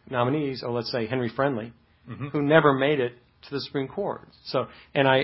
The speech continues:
Speaker 1: I'd venture to say that a lot of those folks sitting on the court in the nineteenth century, around about the time of Dred Scott, were not the best qualified people in the United States. But this is just another way of saying the process is, and I've heard Justice Breyer say this,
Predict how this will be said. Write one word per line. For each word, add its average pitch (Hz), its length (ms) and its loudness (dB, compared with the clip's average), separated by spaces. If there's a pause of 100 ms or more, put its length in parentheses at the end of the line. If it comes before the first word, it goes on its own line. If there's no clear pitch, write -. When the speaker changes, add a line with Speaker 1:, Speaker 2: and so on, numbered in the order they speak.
(100)
Speaker 1:
I'd 120 160 -4
venture 175 260 2
to 135 100 2
say 135 220 2
that 135 120 2
a 117 40 0
lot 127 200 6
of 127 80 0
those 123 260 -4
folks 123 260 -2
sitting 135 180 -4
on 120 80 -2
the 117 60 -6
court 131 260 -2
in 117 80 -4
the 110 60 -2
nineteenth 123 320 -6
century, 123 340 -10
around 120 340 -4
about 120 160 -6
the - 60 -20
time 123 180 -2
of 110 80 -6
Dred 113 180 -2
Scott, 123 320 -2 (240)
were 127 100 -2
not 127 460 2
the 127 100 0
best 139 400 6
qualified 120 600 6
people 120 320 -4 (420)
in 143 140 4
the 135 60 6
United 120 300 4
States. - 460 4 (240)
But 160 240 4
this 214 240 4
is 160 160 -4
just 160 200 2
another 156 260 4
way 147 120 6
of 131 60 0
saying 139 560 0
the 139 80 -6
process 160 640 0
is, 131 180 -14
and 135 100 -6
I've 120 80 -6
heard 151 160 0
Justice 131 340 0
Breyer 165 260 0
say 107 180 -8
this, 101 180 -8